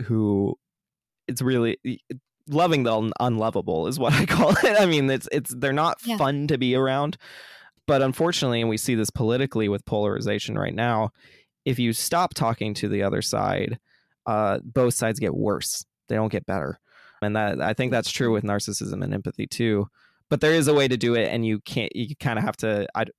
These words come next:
Speaker 1: I'm allowed to cuss on this podcast, right?
Speaker 2: Yes,
Speaker 1: Okay.
Speaker 2: yes.
Speaker 1: Take no shit. You know, you have to love, but take no shit. And, and that's, that's a lot of what I think interacting with narcissists and sociopaths looks like, especially Christian ones, which is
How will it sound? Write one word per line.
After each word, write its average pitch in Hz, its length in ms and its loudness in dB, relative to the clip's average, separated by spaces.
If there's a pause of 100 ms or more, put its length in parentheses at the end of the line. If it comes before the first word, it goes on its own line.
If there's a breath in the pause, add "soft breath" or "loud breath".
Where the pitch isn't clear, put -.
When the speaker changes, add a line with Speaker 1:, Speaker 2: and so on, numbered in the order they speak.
Speaker 1:
I'm 120 120 0
allowed 107 240 2
to - 60 -6
cuss - 220 -4
on 82 100 -4
this - 140 -8
podcast, - 480 -4
right? 95 160 -2 (880)
Speaker 2:
Yes, 233 220 -8
Speaker 1:
Okay. - 220 0
Speaker 2:
yes. - 460 -10
Speaker 1:
Take - 180 0
no 123 140 0
shit. - 260 -4 (240)
You 123 100 2
know, 113 160 2
you 110 180 2
have 131 180 2
to 131 100 0
love, 113 320 2
but 110 160 -2
take - 180 -4
no 98 140 -2
shit. - 300 -4 (120)
And, 107 480 -2
and 107 160 -2
that's, 107 400 -2
that's 113 240 0
a 107 60 0
lot 101 320 2
of 95 100 -2
what 95 320 -2 (160)
I 110 100 -2
think 104 220 -6
interacting 104 480 -2
with 101 120 -4
narcissists - 540 -4
and 107 80 -4
sociopaths - 680 -4
looks 139 240 0
like, 107 280 -2
especially 117 520 -2
Christian 110 440 -2
ones, 104 340 -2
which - 260 -6
is 101 240 -4